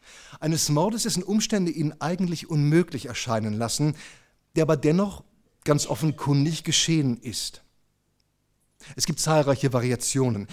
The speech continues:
Mal ist die Tatwaffe ein Dolch aus Eis, der schmilzt und dadurch verschwindet. Mal,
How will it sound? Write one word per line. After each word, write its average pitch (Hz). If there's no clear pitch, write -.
Mal 156
ist -
die 143
Tatwaffe 170
ein 127
Dolch 151
aus -
Eis, 135
der 143
schmilzt 156
und 135
dadurch 120
verschwindet. 120
Mal, 139